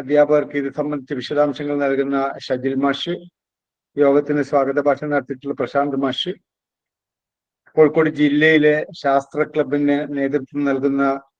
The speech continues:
പ്രിയപ്പെട്ട അധ്യാപകർ, ജോയിന്റ് കോർഡിനേറ്റർമാർ, മറ്റ് സുഹൃത്തുക്കളെ,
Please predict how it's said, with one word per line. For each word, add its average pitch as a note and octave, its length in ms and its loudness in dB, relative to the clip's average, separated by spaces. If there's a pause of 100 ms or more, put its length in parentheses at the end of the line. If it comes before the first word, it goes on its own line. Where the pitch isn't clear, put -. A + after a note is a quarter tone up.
(100)
പ്രിയപ്പെട്ട C3 380 -4
അധ്യാപകർ, C#3 500 2 (120)
ജോയിന്റ് C3+ 440 0 (180)
കോർഡിനേറ്റർമാർ, C3+ 760 0 (760)
മറ്റ് C#3 280 2 (120)
സുഹൃത്തുക്കളെ, A#2+ 560 -8